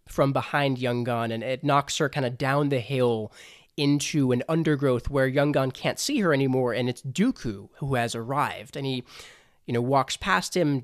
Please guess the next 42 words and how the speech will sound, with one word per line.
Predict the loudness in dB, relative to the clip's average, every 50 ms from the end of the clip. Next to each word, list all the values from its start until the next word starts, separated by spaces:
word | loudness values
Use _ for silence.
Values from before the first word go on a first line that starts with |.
| -4 -2
down | -2 0 2 2 2 0
into | 0 -2 -2 -2
the | 0 0
underbrush, | 0 2 0 0 2 2 0 0 0 -2 -6 -10 -10 -8
and | -6 -4 -4 -6 -6 _ _ -4
Young-gun | -2 -2 0 0 0 0 0
decides | -2 -2 -2 -2 -2 -4 -4 -6
to | -8 -6
not | -4 -4 -2 -2 -2 -4 -4 -8 -14 -20 -20 -20 -20 -20 _ _
get | -4 -2 -2
involved. | -2 -4 -6 -4 -2 0 2 4 4 4 4 2 0 -2 -4 -10 -16 -20 -20 -20 -20 -20 -20 -20 _ _ _ -2
And | 2 4 4 4 4 4 2 2 0
I'm | -2 -2
just | -2 -2 0
gonna | 2 2 4
read | 4 2 0 0 0
this | -2 -2
section | -2 -2 -2 -2 -4 -4 -4 -4
here | -4 -6 -4 -2 0 0
and | 0 0
kinda | -2 -4 -4
get | -4 -4 -4 -4
your | -4 -6 -4
reaction | -4 -4 -4 -4 -4 -4 -4 -4 -2 -2 0 -2 -2
to | -2 -2 -2 0 0
it, | 0 -2 -4 -6 -10 -16 -18 -20 -20 _ _ _ _ -8
uh, | -6 -4 -2 -2 -4
where | -6 -4 -2 0 0 0 0 0 -2
Dooku | -4 -4 -2 -2 -2 -2 -4 -4 -2
says | -2 -2 0 0 0 0 -2 -4 -6
to | -6 -4 -4 -4
Shen | -4 -2 -2 -2 -2 -2
Damal | -2 0 2 2 2 2 2 0 -2
after | -2 -4 -4 -4 -4 -6 -6
he | -6 -6 -8 -10 -12 -12 -12
strikes | -6 -2 0 0 0 -2 -4
her | -6 -4
with | -4 -6 -8 -8 -8 -8
whatever | -6 -4 -4 -4 -4 -6
this | -8 -8 -8 -4
was, | 0 2 4 4 4 2 0
quote, | -2 0 2 4 4 2 0